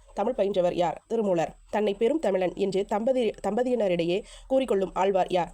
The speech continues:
பூதத்தாழ்வார். "சாகும்போதும் தமிழ் படித்து சாக வேண்டும், என்றன் தாம-, சாம்பலும் தமிழ் மணந்து வேக வேண்டும்" என்று கூறியவர் யார்? க. சச்சிதானந்தன். புலம்பெயர் தமிழர்களை பற்றிய முதல் புதினம் எது? புயலிலே ஒரு தோணி. இந்தியாவின் முதல் நாவல் எது? துர்கேஷ நந்தினி.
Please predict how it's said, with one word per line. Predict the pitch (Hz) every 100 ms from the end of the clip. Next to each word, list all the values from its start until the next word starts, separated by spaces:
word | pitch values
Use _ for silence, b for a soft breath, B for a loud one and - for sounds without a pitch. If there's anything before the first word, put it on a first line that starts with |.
| -
பூதத்தாழ்வார். | 208 202 175 165 160 - b b -
"சாகும்போதும் | 220 294 262 208 202 -
தமிழ் | 208
படித்து | 220 208 226
சாக | 214 180
வேண்டும், | 190 185 170 -
என்றன் | 196 202 202 196
தாம-, | 202 233 - -
சாம்பலும் | 214 233 208 -
தமிழ் | 196 208
மணந்து | 208 208 202
வேக | 175 190
வேண்டும்" | 170 170 B B B
என்று | 202 202
கூறியவர் | 202 233 202 190
யார்? | 190 160 -
க. | 208 196
சச்சிதானந்தன். | 180 190 196 175 175 - B B B
புலம்பெயர் | 269 294 294 226 214
தமிழர்களை | - 208 214 208 196
பற்றிய | 180 196 190
முதல் | 180 208 254
புதினம் | 220 202 196
எது? | 185 180 165 -
புயலிலே | 233 233 214
ஒரு | 208 190
தோணி. | 185 180 170 B B B
இந்தியாவின் | 247 277 285 240 -
முதல் | 208 240 190
நாவல் | 202 208 208
எது? | 185 185 190
துர்கேஷ | 240 269 247
நந்தினி. | 190 170 165